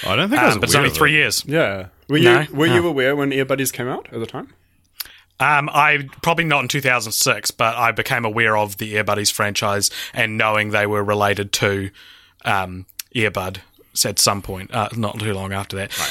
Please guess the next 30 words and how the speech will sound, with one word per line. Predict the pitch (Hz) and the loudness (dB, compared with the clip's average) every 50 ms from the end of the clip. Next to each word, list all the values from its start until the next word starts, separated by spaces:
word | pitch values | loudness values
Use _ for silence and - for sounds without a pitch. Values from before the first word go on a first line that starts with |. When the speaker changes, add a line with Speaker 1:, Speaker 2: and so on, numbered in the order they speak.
| - - - | -6 -4 0
Speaker 2:
So | - 160 160 | 2 4 4
as | 160 | 4
I | 156 | 4
said, | - - 170 160 151 147 | 4 4 4 4 4 4
uh, | 131 127 135 131 127 123 | 2 2 4 2 2 2
that | 139 147 143 | 2 0 2
film | - - 143 139 135 | 2 2 2 4 4
was | 131 127 | 2 2
directed | - 131 127 123 - 127 120 113 | 2 2 0 0 0 -4 -6 -2
by | - 123 120 120 117 117 117 | 2 4 4 4 4 4 2
Robert | 113 120 117 117 123 123 | 2 2 0 0 -2 -4
Vince. | 107 123 120 117 117 - - - - - - - | -2 -2 0 0 0 -2 -4 -4 -8 -12 -10 -4
Um, | - 117 127 127 | -2 0 0 2
it | 127 131 131 | 0 0 2
doesn't | - - 180 170 175 147 | 2 2 2 2 0 -2
have | - - 156 156 151 143 | 0 2 2 2 2 2
a | 143 131 135 135 131 127 127 127 127 | 0 2 2 4 4 2 2 0 -2
critic | - - 143 131 139 131 | -2 0 0 0 0 0
score | - - - 135 135 135 123 123 | 0 0 2 4 4 6 6 6
on | 127 127 | 4 4
Rotten | 127 120 120 | 2 0 0
Tomatoes, | 113 - 123 120 120 120 117 117 117 117 113 | -2 0 2 4 4 4 6 4 4 2 2
but | - - 120 117 | 0 -2 -2 0
it | 113 | 0
does | 151 151 147 135 | 0 0 2 2
have | 147 139 127 | 0 0 0
an | 131 | 0
audience | 127 123 127 127 123 120 120 - | 0 0 2 2 2 2 0 -2
score | - - 117 117 117 117 117 | -4 -2 0 2 2 2 2
of | 117 113 110 107 | 2 2 2 0